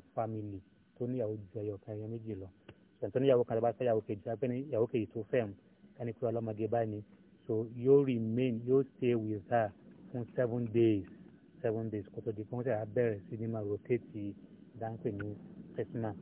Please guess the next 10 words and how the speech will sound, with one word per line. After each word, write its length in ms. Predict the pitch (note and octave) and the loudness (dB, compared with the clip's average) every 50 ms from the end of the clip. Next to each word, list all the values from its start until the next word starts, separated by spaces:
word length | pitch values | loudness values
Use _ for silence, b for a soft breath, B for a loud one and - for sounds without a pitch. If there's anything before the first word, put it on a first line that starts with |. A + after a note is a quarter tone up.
| - - - - - - - - | -14 -16 -16 -16 -14 -14 -16 -14
Tó 120 | - - - | -12 -4 4
bá 120 | C#3 C#3 | 6 6
pé 140 | C#3 - D3+ C#3+ | 8 10 10 10
ní 340 | C#3+ C#3+ C#3+ C#3+ C#3+ C#3+ C#3+ - - - - - - - | 10 10 8 8 6 4 0 -6 -14 -18 -16 -14 -8 -2
adélébọ̀ 640 | C3+ B2 B2 B2 A#2 C3+ C#3 C#3 D3 D3 B2+ C3 A#2+ | 0 2 2 2 2 2 2 2 2 2 2 2 2
bá 180 | G#2 B2 B2 | 4 4 2
ní 160 | A#2+ A#2 A#2+ A#2+ C3+ - - - | 2 2 -2 -4 -6 -8 -10 -10
ọjọ́ 180 | A2 G#2 A#2 | -6 -4 -2
mẹ́ta 300 | A#2 A#2+ A2+ - A#2 G#2 G2 - - - - | -2 -2 -4 -4 -6 -8 -8 -8 -12 -16 -12
péré, 320 | - - A2+ A2 A2+ A2+ | -6 -4 -2 -2 -2 -2